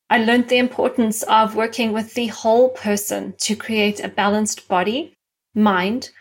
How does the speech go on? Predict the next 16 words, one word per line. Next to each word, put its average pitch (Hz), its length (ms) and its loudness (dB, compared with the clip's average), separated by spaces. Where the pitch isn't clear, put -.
heart, - 500 -2
and 202 200 2
soul. - 380 -4
I'm 247 200 4
now 247 160 4
passionate 277 640 2
about 214 500 2
using 233 480 2
my 196 160 4
diverse 214 600 2
toolbox 285 760 0
to - 120 -4
help 277 360 0
women 226 300 4
slow 262 420 2
down, 190 420 0